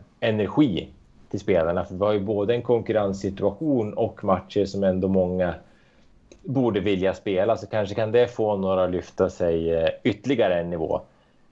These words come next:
Nu har vi under en period spelat många matcher samma ve-,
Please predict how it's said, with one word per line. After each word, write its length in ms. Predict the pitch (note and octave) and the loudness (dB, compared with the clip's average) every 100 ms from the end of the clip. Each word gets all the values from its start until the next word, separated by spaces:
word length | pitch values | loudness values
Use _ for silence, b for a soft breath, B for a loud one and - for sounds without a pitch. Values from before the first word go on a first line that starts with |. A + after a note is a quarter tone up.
| _ - - _ _ _ - | _ -20 -20 _ _ _ -10
Nu 160 | A#2+ | -2
har 180 | A2+ A2+ | 2 2
vi 160 | G#2 G#2 | 2 0
under 160 | G2+ | 0
en 140 | G2+ G2 | -2 0
period 260 | G#2 F#2+ | 0 0
spelat 320 | F#2+ G#2 G2 G2+ | 0 0 0 0
många 260 | G#2 G2 | -2 0
matcher 280 | G2 G2 F#2 | 0 -2 -4
samma 300 | G2 G2 F#2+ | -4 0 2
ve-, 220 | G2 G2 | 0 -2